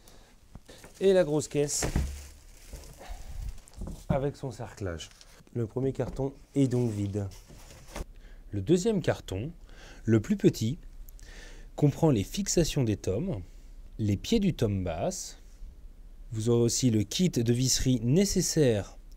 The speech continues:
au montage des différents éléments. Il contiendra également le pied de cymbale,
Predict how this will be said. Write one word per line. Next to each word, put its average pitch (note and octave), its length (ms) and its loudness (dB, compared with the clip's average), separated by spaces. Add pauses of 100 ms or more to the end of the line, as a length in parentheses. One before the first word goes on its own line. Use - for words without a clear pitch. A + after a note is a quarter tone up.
(100)
au A2+ 80 2
montage C#3 420 6
des G#2+ 80 -2
différents A2+ 440 -2
éléments. F#2+ 480 -2 (760)
Il A#2 160 2
contiendra C#3+ 580 4
également C3 540 6 (180)
le G2 260 0
pied C#3+ 360 0
de A2+ 100 -2
cymbale, A2 640 2